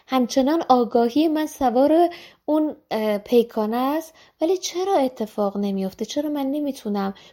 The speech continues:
با کسی در ارتباط باشم که اون تو سطح و لول یه بنزه؟ ما نمیتونیم. اون آگاهی اون آدمه با اون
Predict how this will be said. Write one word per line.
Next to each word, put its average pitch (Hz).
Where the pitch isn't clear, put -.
با 226
کسی 285
در 269
ارتباط 208
باشم 202
که -
اون 285
تو 269
سطح 254
و 233
لول 233
یه 277
بنزه؟ 220
ما 277
نمیتونیم. 294
اون 277
آگاهی 233
اون 302
آدمه 208
با -
اون 359